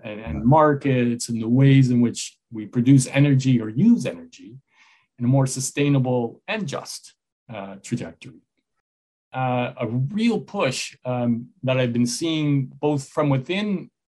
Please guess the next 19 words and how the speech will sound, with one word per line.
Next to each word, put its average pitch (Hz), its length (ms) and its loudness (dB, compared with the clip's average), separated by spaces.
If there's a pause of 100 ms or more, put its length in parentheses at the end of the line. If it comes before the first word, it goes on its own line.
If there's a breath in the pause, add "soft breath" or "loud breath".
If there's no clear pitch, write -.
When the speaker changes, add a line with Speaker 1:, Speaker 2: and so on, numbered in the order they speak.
Speaker 1:
uh, 117 380 -6 (320)
municipalities 131 680 0
and 117 180 -4
communities, 120 600 -2 (200)
but 131 120 -2
also 139 260 0
within 135 300 -4
public 113 340 -6
banks 185 320 -6 (240 soft breath)
for 120 260 -4 (220)
things 143 180 0
like 123 180 -2
retrofitting. - 640 -8 (640 soft breath)
So 131 340 0
it's 135 180 0
great, 139 600 4
you 131 100 -2
know, 117 220 0
to 117 240 -4